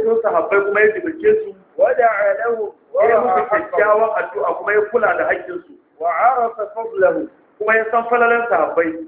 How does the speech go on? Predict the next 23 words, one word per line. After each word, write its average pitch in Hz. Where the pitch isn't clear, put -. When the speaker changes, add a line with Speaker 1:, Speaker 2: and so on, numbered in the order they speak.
Speaker 2:
فاز 226
في 185
الفائزين. 165
Speaker 1:
To 160
zai 226
samu 175
nasara 220
cikin 214
masu 180
samun 180
nasara. 160
Speaker 2:
ومن 247
أبغضهم 214
وسبهم. 180
Speaker 1:
Duk 254
wanda 285
ya 226
kyamaci -
sahabbai 185
ya 220
zage 214
su, 208
Speaker 2:
ونسبهم 220